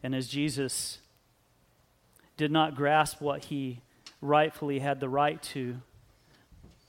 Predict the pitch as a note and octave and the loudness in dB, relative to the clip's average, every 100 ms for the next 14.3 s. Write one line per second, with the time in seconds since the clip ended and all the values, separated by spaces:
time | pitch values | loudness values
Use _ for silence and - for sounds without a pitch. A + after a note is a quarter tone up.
0 | _ D3 C#3 D3+ C3+ D3 D#3 D3+ C#3+ C3 | _ -2 2 2 0 -2 -2 0 0 -2
1 | - D3 C#3+ B2+ C3 - D3 C3 B2+ - | -2 0 0 -4 -6 -2 -2 -2 -6 -8
2 | _ _ _ _ _ _ _ _ _ _ | _ _ _ _ _ _ _ _ _ _
3 | _ _ D#3 D3 D3+ - C#3+ D3 C#3 C#3+ | _ _ -2 0 -2 -2 0 0 2 2
4 | C#3 C#3+ B2+ D3+ - D3 C#3+ C3+ - C#3 | 2 -4 -6 -6 -4 -4 -2 -4 -6 -2
5 | C#3 B2+ - C3+ B2 C3 B2 _ _ _ | -2 -2 -6 -6 -6 -6 -12 _ _ _
6 | _ - C3+ C3 C#3+ C#3+ - D3 B2+ C#3 | _ -6 -4 -2 0 0 -2 -6 0 2
7 | C#3+ - E3 D#3 D3 D3 C3+ C3 C#3 - | 2 0 -4 -4 -4 -2 -2 -2 -4 -12
8 | - _ _ _ _ - - _ - C#3 | -16 _ _ _ _ -20 -20 _ -6 -2
9 | D3 C#3+ C#3+ - D3+ D#3 C#3+ C#3 - D3+ | 0 0 0 -2 -2 -2 0 -2 -2 -4
10 | C#3 - C#3 C#3 C3+ C3+ C3+ - - _ | -4 -4 -4 -2 -2 -4 -6 -16 -20 _
11 | - _ _ _ D3 C#3+ C#3+ D3+ C#3 C3+ | -20 _ _ _ 0 0 2 2 2 2
12 | D#3 E3 C#3+ D3+ D3 B2+ C#3+ D3 C#3+ B2 | 2 4 4 2 2 -2 -6 -2 -2 0
13 | C3+ C#3 C#3+ - D3 C3+ C3 - C3 B2 | 2 2 0 -8 -8 -8 -8 -4 -4 -4
14 | A#2 - - | -8 -14 -14